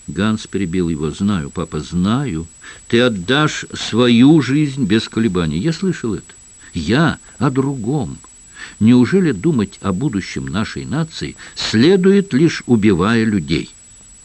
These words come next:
"Убивая людей? О чем ты? У тебя плохо с нервами.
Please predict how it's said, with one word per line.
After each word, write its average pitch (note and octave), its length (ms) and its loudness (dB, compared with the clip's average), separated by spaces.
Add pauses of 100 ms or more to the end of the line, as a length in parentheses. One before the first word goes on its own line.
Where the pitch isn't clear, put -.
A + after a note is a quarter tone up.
(760)
"Убивая D2+ 480 -4
людей? A2+ 520 -2 (300)
О - 80 -6
чем E3 400 -4
ты? - 200 -18 (760)
У F#2 80 -4
тебя G2+ 220 0
плохо A2 400 0
с - 140 -10
нервами. E3 500 0